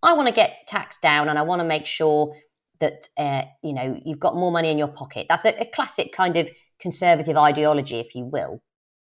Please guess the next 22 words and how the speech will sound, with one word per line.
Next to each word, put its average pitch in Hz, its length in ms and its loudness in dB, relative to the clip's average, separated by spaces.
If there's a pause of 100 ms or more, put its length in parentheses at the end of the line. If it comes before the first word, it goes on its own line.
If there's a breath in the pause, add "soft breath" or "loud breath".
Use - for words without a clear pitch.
(360)
She's 254 200 -6
also, 208 560 4 (500 loud breath)
um, 160 320 2 (180)
burnished 185 400 2
her 180 120 -4
credentials 156 640 -2
on, 147 300 0
uh, 143 200 -4
you 139 160 -4
know, 139 380 -4
uh, 127 200 -10
immigration 220 600 2
policy, 208 680 0
on 143 160 -4
defence. 220 680 -2 (440 soft breath)
Again, 226 520 2
some 214 420 -4
kind 190 140 -4
of 170 120 -8
classic, - 480 -6 (420)
uh, 143 220 0
conservative 147 880 0